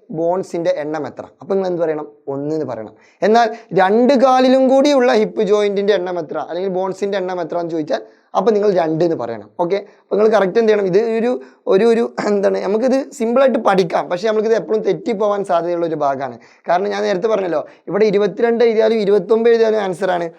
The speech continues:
അപ്പൊ പരീക്ഷയ്ക്ക് ചിലപ്പോ ഇരുപത്തിരണ്ട് ചോദിക്കാം, ചിലപ്പോ ഇരുപത്തൊമ്പത് ചോദിക്കാം. അപ്പൊ നമ്മള്, നമുക്ക് രണ്ടും അറിയണം. അപ്പൊ നമ്മൾ എന്ത് ചെയ്യണം? ഇരുപത്തൊമ്പത് കണ്ടാലും ആൻസർ ആണ്, ഇരുപത്തിരണ്ട് കണ്ടാലും ആൻസർ ആണ്. ആ ഓപ്ഷൻസിൽ ഏതാണോ ഉള്ളത് അത് കറക്റ്റ് മാർക്ക് ചെയ്യാം.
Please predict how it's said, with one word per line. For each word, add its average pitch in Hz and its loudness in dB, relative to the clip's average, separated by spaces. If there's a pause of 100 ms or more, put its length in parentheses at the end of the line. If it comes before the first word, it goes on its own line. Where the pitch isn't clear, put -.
(200)
അപ്പൊ 160 -2
പരീക്ഷയ്ക്ക് 175 0
ചിലപ്പോ 214 2
ഇരുപത്തിരണ്ട് 208 0
ചോദിക്കാം, 202 0
ചിലപ്പോ 190 -2
ഇരുപത്തൊമ്പത് 185 -2
ചോദിക്കാം. 170 -2
അപ്പൊ - -6
നമ്മള്, 175 0
നമുക്ക് 208 0
രണ്ടും 220 4
അറിയണം. 139 -4 (180)
അപ്പൊ 175 -8
നമ്മൾ 202 -4
എന്ത് 202 -2
ചെയ്യണം? 190 -2 (240)
ഇരുപത്തൊമ്പത് 202 0
കണ്ടാലും 208 0
ആൻസർ 196 -8
ആണ്, 208 -8
ഇരുപത്തിരണ്ട് 175 -4
കണ്ടാലും 147 -4
ആൻസർ 117 -12
ആണ്. 110 -12 (280)
ആ 214 0 (100)
ഓപ്ഷൻസിൽ 226 -2
ഏതാണോ 202 -2
ഉള്ളത് 165 -4 (120)
അത് 147 -10
കറക്റ്റ് 135 -10
മാർക്ക് 120 -10
ചെയ്യാം. 113 -8